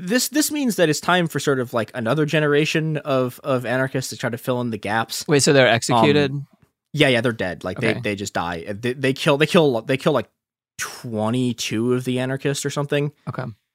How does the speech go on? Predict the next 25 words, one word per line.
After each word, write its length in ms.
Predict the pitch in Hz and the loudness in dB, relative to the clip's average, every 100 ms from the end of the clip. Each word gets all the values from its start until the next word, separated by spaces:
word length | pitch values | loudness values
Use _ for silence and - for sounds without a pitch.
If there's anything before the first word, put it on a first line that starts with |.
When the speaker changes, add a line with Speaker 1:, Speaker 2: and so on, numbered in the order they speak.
| _ - | _ 0
Speaker 1:
And, 360 | 117 110 113 | 2 0 0
I 60 | 135 | 0
mean, 140 | 135 | 2
this 140 | 160 139 | 2 2
is 60 | |
a, 40 | 131 | 0
this 180 | 131 127 | -2 -4
is 60 | |
a 40 | 113 | -4
huge 400 | - 104 87 - | -4 -4 -6 -10
purge. 360 | - 90 90 | -6 -6 -4
I 40 | 107 | -4
mean, 80 | 110 | -2
they, 60 | |
they, 100 | 127 | -2
they 120 | 135 | 0
Speaker 2:
Okay. 80 | 131 | 2
Speaker 1:
wind 160 | 120 135 | 2 2
up 80 | 107 | 0
executing 580 | 110 - - 127 117 | -4 -4 -2 0 0
just, 220 | 110 113 107 | -4 -4 -4
like, 240 | 101 - _ _ _ _ _ _ _ - | -4 -6 _ _ _ _ _ _ _ -10
there's 240 | 117 123 | -6 -4
just, 160 | 120 120 | -2 -4
like, 200 | 110 | -4